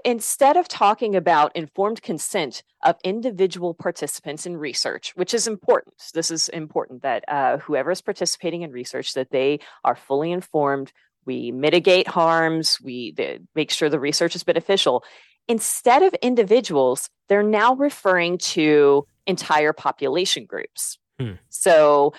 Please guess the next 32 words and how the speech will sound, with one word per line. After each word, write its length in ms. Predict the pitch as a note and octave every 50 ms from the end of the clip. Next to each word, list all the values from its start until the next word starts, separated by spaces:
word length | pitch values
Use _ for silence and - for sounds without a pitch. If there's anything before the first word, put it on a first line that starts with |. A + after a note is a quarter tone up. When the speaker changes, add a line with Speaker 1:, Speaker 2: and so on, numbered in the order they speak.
| - _ _ _
Speaker 1:
people, 560 | - F#3 E3 - - E3 D#3+ D#3 D3 D3 -
so 500 | - - G#3 F#3+ F#3 F3 E3+ E3+ E3 E3
they, 600 | E3 D#3 F3+ F3+ F3 E3+ D3+ A2 - F#2 F2+ A#2 F3+
the 140 | E3+ F#3 F3
Nature 420 | F3+ F#3 G3+ B3 - - B3+ G3+
commentary 560 | - - F3 D#3+ D#3 D#3+ D3+ - F3+ D#3+ D#3+
wants 600 | D#3 D3+ E3 D#3 D#3+ D#3+ - - - - - -
to 500 | F#3+ E3+ D#3+ D#3+ D#3 D#3 D#3 D3+ D#3 D3 _ _ _ _ _
make 240 | E3 E3+ E3+ E3 -
sure 260 | - - G3+ G3 G3
that 160 | G3 G#3+ G#3
they, 220 | - E3+ F3 D#3+ C3 _ _ _ _ _ _ _ _ _ _ _ _ -
they 160 | - D#3+ D#3+
will, 360 | E3 D#3+ D#3+ D3+ D3+ D3 - _ _ - -
I 80 | D3+
guess, 220 | D3+ - D#3 D#3 -
unilaterally 760 | D#3+ F3 F#3 F#3+ F3+ E3+ E3 E3+ F3+ G3 G#3 G#3+ G#3 G#3 G3+
decide 460 | G3 F#3 - - D3+ C#3 C#3 C#3 B2+
not 400 | D#3 D3+ D#3 C#3 C#3 D#3 F3+ - _ -
to 160 | - C4+ -
publish 520 | _ - F#3 F3 E3 F#3 G3 G3+ - -
research 920 | F3 E3 E3+ F#3 G3+ - - - B2+ G2+ G#2+ D#3 F#3+ - - - - - _ _ _ _ _ _ _ _
that 360 | - C3+ E3+ D#3 D3 C#3 - D#3
might 280 | D#3 D3+ D3+ D3 -
hurt 600 | - - F3 D#3+ D3 D3 C#3+ C3+ - - - - _
people 320 | - - F#3 E3+ - E3 D#3+
groups. 340 | D#3+ C3+ D3 C#3+ - - -
And 80 | C#3
we're 120 | C3 C3+ -
talking 440 | - - D3+ C#3+ - - C#3+ C#3+
about, 580 | C#3 B2 C#3 C3 C3 C3+ C3+ C3+ B2 - - - -
uh, 400 | - D#3 C#3+ C3+ B2+ B2 A#2+